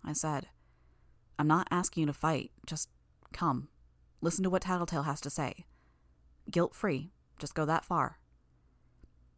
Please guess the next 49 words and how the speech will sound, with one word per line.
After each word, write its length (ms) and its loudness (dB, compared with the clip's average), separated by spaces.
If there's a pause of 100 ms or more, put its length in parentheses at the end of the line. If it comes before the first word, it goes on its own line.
(440)
"And 140 -4
then 80 -2
it's 140 -4
harder 220 0
to 80 -2
refuse 360 -2
the 60 -4
next 280 -4
part," 320 -6 (540)
she 160 -6
said. 380 -4 (1500)
"I 100 2
promise 360 2
I 40 2
won't 200 2
ask 240 0
you 80 -2
to 40 -2
do 140 -2
anything," 540 -4 (320)
I 80 -8
said. 340 -2 (380)
"Strictly 400 0
volunteer 420 2
stuff. 400 -4 (320)
If 100 -8
nothing 280 2
else, 200 2
think 200 -2
of 80 0
it 100 2
as 140 2
a 20 0
morale 340 4
thing. 340 -6 (800)
I'm 120 4
using 220 4
my 100 4
bugs 240 2
to 100 -2
feel 180 0
out 100 0
the 60 -6
surroundings, 540 0
and 160 -2
the 60 0
building 300 2
is 160 0
damn 340 2